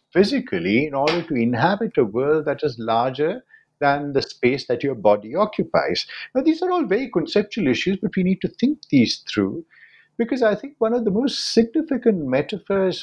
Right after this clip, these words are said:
for our time is the fact that we live with these notions of nation states, passports, border regimes, and so on. And in twenty sixteen, when you had that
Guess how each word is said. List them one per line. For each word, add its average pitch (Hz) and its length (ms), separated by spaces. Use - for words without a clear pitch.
for 147 220
our 113 240
time 127 560
is 147 180
the 160 120
fact 180 420
that 151 260
we 185 320
live 170 300
with 175 240
these 143 280
notions 139 880
of 120 200
nation 127 440
states, 120 500
passports, 110 920
border 107 460
regimes, 113 640
and 104 160
so 233 240
on. 98 280
And 180 320
in 170 180
twenty 185 320
sixteen, 185 800
when 147 200
you 143 140
had 156 360
that 113 160